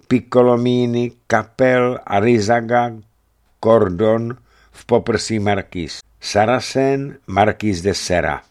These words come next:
Jest zajisté dosti nápadno, že tu schází podobizna Starhembergova. Na zámku Milešovském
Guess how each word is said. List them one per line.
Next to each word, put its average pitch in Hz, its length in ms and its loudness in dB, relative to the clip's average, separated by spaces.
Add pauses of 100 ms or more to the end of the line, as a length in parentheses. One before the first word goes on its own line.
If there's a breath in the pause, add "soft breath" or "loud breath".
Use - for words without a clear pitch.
(1300 soft breath)
Jest 117 420 2
zajisté 113 680 0
dosti 139 360 -2
nápadno, 78 760 -4 (640)
že 98 160 0
tu 90 180 -8
schází 110 840 -2
podobizna 90 840 -2
Starhembergova. 65 1300 -4 (200)
Na 117 160 -2
zámku 139 420 2
Milešovském 85 1080 0